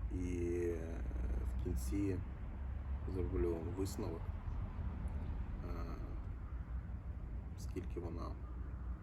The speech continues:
проливу витримувала, скільки води пішло,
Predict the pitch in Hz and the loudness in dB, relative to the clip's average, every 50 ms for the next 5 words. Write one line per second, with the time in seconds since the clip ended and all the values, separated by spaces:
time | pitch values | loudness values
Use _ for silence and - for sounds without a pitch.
0 | - - - - 90 90 87 87 - - - - - - - - - - - - | -4 -2 0 2 2 2 2 2 0 0 -2 -2 0 -2 -2 -2 -2 -4 -4 -6
1 | - - 98 107 135 - - 131 123 123 123 120 117 117 110 117 - - - - | -6 -2 0 2 2 2 2 0 0 0 0 0 0 -2 -2 -4 -8 -8 -8 -8
2 | - - - - - - - - - 87 85 - - 78 - - - - - - | -8 -6 -4 -4 -4 -4 -4 -4 -4 -2 -2 -2 -2 -2 -4 -4 -6 -6 -8 -8
3 | - - - - 131 139 147 | -6 -6 -4 -2 -2 -2 -2